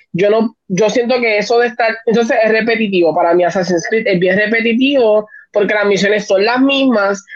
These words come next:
Tengo que subir de level haciendo lo mismo todo el tiempo y es para como que, "I don't like this". Esto me, me molesta, ya estoy bien cansado, quiero meter un cantazo a alguien.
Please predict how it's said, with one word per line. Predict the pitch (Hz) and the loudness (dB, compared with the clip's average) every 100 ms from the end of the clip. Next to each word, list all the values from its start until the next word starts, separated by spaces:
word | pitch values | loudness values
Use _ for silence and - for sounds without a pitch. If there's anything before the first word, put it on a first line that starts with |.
| - | -4
Tengo | 196 233 | 0 0
que | 233 | 0
subir | 202 185 185 196 | -2 0 2 2
de | 226 240 | 2 2
level | 214 220 185 160 156 - _ _ _ _ | 0 2 2 2 -2 -8 _ _ _ _
haciendo | 202 208 247 240 233 | -4 -2 -2 0 2
lo | 190 151 | 4 2
mismo | 190 165 247 285 254 269 | 0 0 0 0 0 0
todo | 262 262 | 2 2
el | 262 247 | 2 0
tiempo | 269 269 269 262 - 196 | 0 2 2 0 0 2
y | 202 | 2
es | 202 196 | 0 -2
para | 254 262 | -2 0
como | 226 196 | 0 2
que, | 190 175 | 2 0
"I | - - - 202 | -2 -4 -4 0
don't | 190 | 2
like | 165 143 143 | 2 2 0
this". | 135 - | -2 -2
Esto | 180 185 220 | -4 0 0
me, | 226 233 226 | 2 2 2
me | 240 | 2
molesta, | 233 233 247 269 - 214 | 2 2 0 -2 -2 0
ya | 196 | 0
estoy | - 190 160 | 0 0 2
bien | 202 226 | 2 2
cansado, | 226 220 226 240 233 208 202 | 2 0 2 0 2 2 0
quiero | 196 180 | 0 0
meter | 180 196 | 0 0
un | 208 | 0
cantazo | 226 214 214 226 | -2 -2 -2 -2
a | 220 | 0
alguien. | 226 220 190 185 | 0 0 0 0